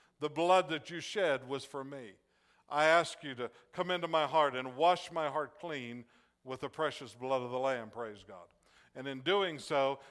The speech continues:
begin to change that, that, that, that default setting that was that person being born into this world. I know when I accepted Jesus as a young lad, as a,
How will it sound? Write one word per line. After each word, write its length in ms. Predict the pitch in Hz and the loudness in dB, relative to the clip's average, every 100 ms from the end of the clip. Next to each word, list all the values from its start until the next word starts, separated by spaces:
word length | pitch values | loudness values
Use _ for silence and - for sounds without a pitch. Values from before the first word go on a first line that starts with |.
| - | -8
begin 320 | 147 143 160 | -6 0 0
to 80 | 143 | 0
change 640 | 135 - 208 214 208 170 | -8 0 2 2 0 -4
that, 400 | 135 139 139 - - - 139 | 4 6 4 0 -20 -18 0
that, 500 | 147 147 143 - 135 | 4 4 2 -16 -4
that, 460 | 139 139 139 131 | 0 0 -4 -6
that 360 | 131 131 120 120 | -2 -2 -4 -6
default 520 | 160 185 185 165 147 | -6 -2 2 2 2
setting 480 | - 170 143 143 143 - - 139 | -4 0 2 2 -6 -14 -20 -10
that 200 | 131 123 | -10 -8
was 220 | 131 113 117 120 - | -10 -10 -16 -20 -4
that 200 | 147 135 | -2 -2
person 400 | 185 175 170 143 | -2 -2 -4 -4
being 240 | 147 143 120 | -4 -4 -6
born 300 | 151 165 160 | 0 2 2
into 240 | 170 180 160 | 0 -2 -4
this 260 | 151 - | -4 -6
world. 360 | 147 127 131 135 - - 120 | -6 -4 -4 -6 -16 -16 -6
I 120 | 135 | -2
know 160 | 175 | 0
when 140 | 165 156 | 2 4
I 200 | 160 190 | 4 4
accepted 520 | 156 160 135 135 117 | 0 -2 -2 -4 -12
Jesus 520 | 110 139 123 143 117 | -10 -12 -10 -14 -14
as 160 | 139 139 | -14 -12
a 80 | 131 | -8
young 200 | 139 131 | -8 -4
lad, 280 | 135 147 | -2 -2
as 140 | 131 | -2
a, 60 | 123 | -12